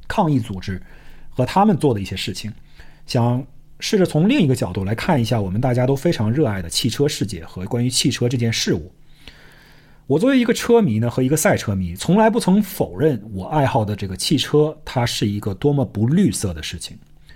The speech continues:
但是我们必须认可的是，从狭义上的F一赛车运动到广义上的汽车的存在，它们都有着不可取代的价值和意义。它带给我们的生活中的愉悦、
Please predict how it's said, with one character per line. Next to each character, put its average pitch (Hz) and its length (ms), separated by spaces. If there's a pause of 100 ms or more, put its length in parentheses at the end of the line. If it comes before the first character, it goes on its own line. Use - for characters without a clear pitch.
(400)
但 262 140
是 262 100
我 175 100
们 160 160
必 214 140
须 - 200
认 226 220
可 110 180
的 90 80
是， 101 260 (480)
从 196 460 (300)
狭 156 340
义 233 100
上 160 220
的 113 320
F 131 300
一 165 80
赛 165 240
车 104 160
运 98 180
动 92 180 (120)
到 127 220
广 - 400
义 156 140
上 120 220
的 95 120
汽 - 260
车 185 280
的 170 80
存 80 240
在， 90 180 (880)
它 226 160
们 262 260
都 254 240
有 135 160
着 101 360 (300)
不 185 80
可 - 140
取 - 180
代 139 160
的 113 80
价 120 220
值 - 140
和 98 160
意 147 60
义。 101 280 (500)
它 190 200
带 226 120
给 170 140
我 151 140
们 104 180
的 113 420
生 175 220
活 127 140
中 139 120
的 120 120
愉 87 220
悦、 147 220